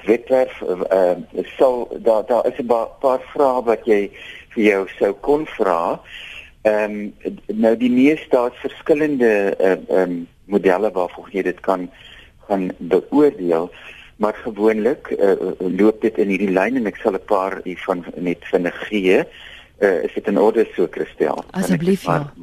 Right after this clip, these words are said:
Speaker 2: ja. Ja.
Speaker 1: gee, ja. Ehm, gewoonlik word daar gevra, "Neem jy meer alkohol of middel in of kyk jy meer na die, na die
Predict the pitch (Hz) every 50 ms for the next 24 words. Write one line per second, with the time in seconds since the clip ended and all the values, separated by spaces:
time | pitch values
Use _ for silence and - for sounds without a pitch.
0 | - - - - 170 160 160 _ _ _ - - 78 76 82 80 - - _ _
1 | _ - - - - - - - - - - - _ - 120 120 120 120 120 113
2 | - - - 110 - - 113 - 143 120 110 135 147 156 170 190 180 - 127 123
3 | 120 120 113 - - 120 - - - 120 113 101 95 101 117 - - - - 104
4 | - 104 98 98 104 117 143 170 180 165 135 127 117 113 107 98 92 95 98 104
5 | 107 107 110 113 110 - 107 110 - - - 131 135 - - - - - 95 87
6 | 87 92 95 98 92 - - 110 113 117 120 - - - - - - - - -
7 | 196 - - - - - - - - - - - - _ _ _ _ - - 123
8 | 120 - - 123 110 104 104 101 104 107 107 110 110 101 - - 95 101 82 104
9 | 101 95 98 95 - _ _ _ - 95 98 95 95 90 98 98 95 98 95 95
10 | 92 90